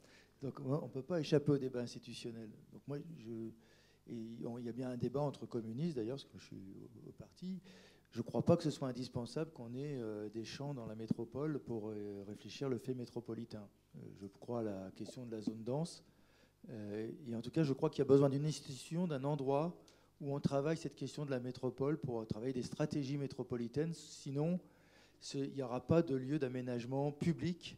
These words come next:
de la métropole. Donc je crois au lieu. Mais le lieu ne fait pas la politique. Après,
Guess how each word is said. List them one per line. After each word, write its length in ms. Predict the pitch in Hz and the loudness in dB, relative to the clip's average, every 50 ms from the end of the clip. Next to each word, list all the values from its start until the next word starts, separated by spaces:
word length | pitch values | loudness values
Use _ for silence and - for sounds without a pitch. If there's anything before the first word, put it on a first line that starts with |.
| - _ _ _ _ _ - 131 | -18 _ _ _ _ _ -10 0
de 100 | 123 147 | 4 4
la 140 | 147 143 139 | 6 6 4
métropole. 500 | 139 139 135 - 143 139 - 123 113 107 | 2 0 0 2 2 2 2 0 -2 -2
Donc 160 | 120 135 110 | -2 -2 -2
je 60 | 127 | -2
crois 220 | 135 - - 190 190 | -4 0 4 8 8
au 80 | 175 | 8
lieu. 320 | 165 151 147 143 135 131 - - - - - - | 8 8 6 6 6 4 2 -6 -16 -14 -8 -2
Mais 60 | 135 | 2
le 160 | 131 143 147 | 4 6 6
lieu 180 | 156 160 202 220 | 8 8 8 8
ne 120 | 175 151 135 | 8 6 4
fait 180 | - 175 160 | 4 2 2
pas 200 | 165 - 196 185 | 4 4 4 6
la 100 | 156 131 | 6 4
politique. 640 | 127 135 135 127 123 120 - 123 117 - - - - _ _ _ _ _ _ _ _ - - - - | 2 2 0 0 0 -2 -6 -8 -10 -10 -12 -20 -20 _ _ _ _ _ _ _ _ -20 -20 -12 -10
Après, 480 | 123 - - - 202 214 220 220 214 | -10 -8 -2 0 2 4 4 2 0